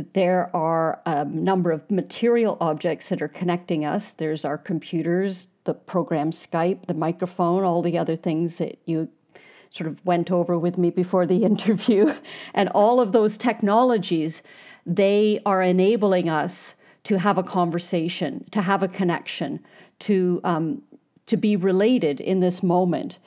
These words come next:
And it is that space in between, that space in the interaction that is created through those technologies, through those m-, material objects, um, that I, that I call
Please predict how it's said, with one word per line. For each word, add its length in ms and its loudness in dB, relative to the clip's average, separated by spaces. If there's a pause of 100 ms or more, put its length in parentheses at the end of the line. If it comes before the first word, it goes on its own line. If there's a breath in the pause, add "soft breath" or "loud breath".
(280 loud breath)
And 180 2
it 140 0
is 180 0
that 260 -2
space 800 -2 (160)
in 160 0
between, 560 0
that 220 -4
space 480 -2
in 100 0
the 120 0
interaction 800 -2
that 100 -2
is 140 -6
created 560 0
through 240 0
those 200 0
technologies, 800 -4
through 240 -2
those 300 -2
m-, 200 -8
material 760 -2
objects, 720 -2 (420 loud breath)
um, 320 -2 (160)
that 120 0
I, 140 2 (120)
that 180 0
I 100 4
call 400 -4